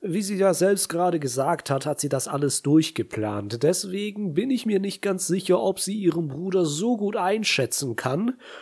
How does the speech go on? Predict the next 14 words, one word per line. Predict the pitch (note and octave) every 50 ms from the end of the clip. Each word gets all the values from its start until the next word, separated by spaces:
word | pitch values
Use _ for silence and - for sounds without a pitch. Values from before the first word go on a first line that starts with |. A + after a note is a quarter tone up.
| - - - _
oder | - G#3+ A#3+ B3+ G#3 G#3 A3+ A#3 A#3+ A3+ -
ob | A3+ A3+ -
sie | - A3+ G3
dieses | - G#3+ G#3 G3 F#3 D3+ C3+ D#3
Risiko | E3 D#3+ F3+ G3 G#3 F3 - F#3 E3 - E3 F3+ F3+
tatsächlich | F3 - F3 D#3+ D3+ - - B2+ C#3 D3 D3 - - C3 C#3+ C#3+ - - D#3+
einfach | D#3 C3+ C#3 C#3 - - - -
eingegangen | - F#3+ G3 G3 G3 D#3+ C3 A2 - A2 G#2+ G2+ G#2 G#2+
ist, | A2 A2+ F#2+ F#2 - - - C#3
weil | C3 C3 C3 C#3
sie | B2 G#2+ A#2+ A#2+ A#2+ A#2 A2 - - - - - - - - _ -
sowieso | - A#2+ A#2+ C#3+ F3 F3+ D#3 E3 D3+ C3+ D3+ F3+ G3 F#3 D#3+
überlegen | C3 A2 B2 A2+ G2+ G2 G2+ G2+ G2+ G2 A#2 A2 G#2 G2
wäre. | G#2 G2+ F#2+ F#2+ G2 F#2 G2 F#2+ - -